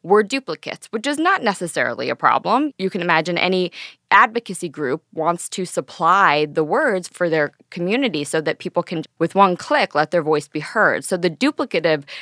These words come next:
comments are not necessarily the issue, but combined with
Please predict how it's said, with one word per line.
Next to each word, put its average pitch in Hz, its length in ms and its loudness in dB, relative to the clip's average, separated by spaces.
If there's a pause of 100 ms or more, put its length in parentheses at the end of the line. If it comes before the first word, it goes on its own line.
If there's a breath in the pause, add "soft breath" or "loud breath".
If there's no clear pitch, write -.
(120)
comments 170 460 2
are 170 100 0
not 165 240 2
necessarily 151 840 0
the 131 300 0
issue, 135 380 -2
but 135 220 0
combined 202 800 2
with 147 280 -2